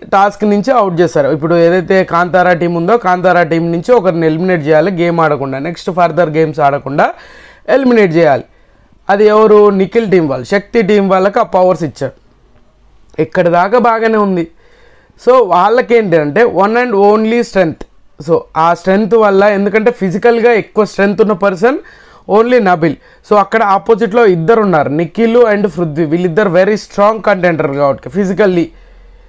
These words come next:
So, mentally అంటే తర్వాత, అది mentally గురించి వాళ్ళకి అంత సినిమా లేదు కానీ, ఆ, అంటే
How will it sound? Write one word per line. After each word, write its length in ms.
So, 180
mentally 420
అంటే 200
తర్వాత, 300
అది 260
mentally 480
గురించి 320
వాళ్ళకి 300
అంత 120
సినిమా 300
లేదు 200
కానీ, 280
ఆ, 60
అంటే 520